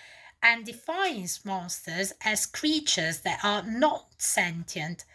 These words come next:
just destructive. The Initiative's and Buffy's respective systems of knowledge also differ in terms of the philosophical concepts of pluralism,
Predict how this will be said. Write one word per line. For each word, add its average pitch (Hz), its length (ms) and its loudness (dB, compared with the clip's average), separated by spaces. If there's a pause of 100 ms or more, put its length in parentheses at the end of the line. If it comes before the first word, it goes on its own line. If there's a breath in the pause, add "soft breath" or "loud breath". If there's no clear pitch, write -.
(180 soft breath)
just 220 300 2
destructive. 208 1000 0 (380)
The 311 100 6
Initiative's 403 720 2
and 233 160 2
Buffy's 247 600 0
respective 269 680 0
systems 233 680 2
of 226 200 -8
knowledge 185 540 2 (180)
also 320 520 6
differ 202 600 0
in 202 140 -2
terms 233 440 2
of 226 180 0
the 208 120 -2
philosophical 233 840 -2
concepts - 840 2
of 170 180 -6
pluralism, 190 1000 0